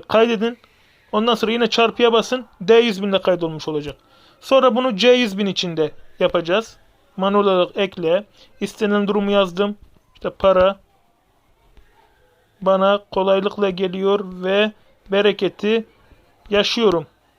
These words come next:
Yaşıyorum. Bunu açıklama bölümüne de yazdınız.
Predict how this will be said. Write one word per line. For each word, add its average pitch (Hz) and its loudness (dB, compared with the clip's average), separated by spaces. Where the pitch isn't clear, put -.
Yaşıyorum. 196 -4
Bunu 214 -2
açıklama 208 -2
bölümüne 196 0
de 190 -2
yazdınız. 170 -4